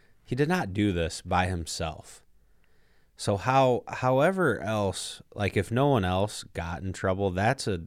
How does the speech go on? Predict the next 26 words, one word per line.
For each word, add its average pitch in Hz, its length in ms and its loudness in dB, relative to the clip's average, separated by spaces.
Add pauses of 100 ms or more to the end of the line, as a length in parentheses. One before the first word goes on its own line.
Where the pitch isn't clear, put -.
that 110 260 0
is 98 160 0
an 87 120 -2
incredible, 85 720 -4 (760)
incredible 90 600 -4
feat. 85 400 -8 (460)
And 95 180 -10
from 101 380 0
the, 92 240 -2
uh, 87 380 -4 (960)
like, 101 180 -2
from 123 220 4
the 104 80 4
little 104 200 6
bit 101 180 4
of 87 160 4
deposition, 92 1040 -2 (240)
deposition 87 840 -4
interviews 87 720 -4
they 90 120 -4
show, 85 540 -6 (960)
he 104 180 -2
doesn't 98 480 0
seem 92 380 -4
to, 85 180 -6
like, 78 460 -6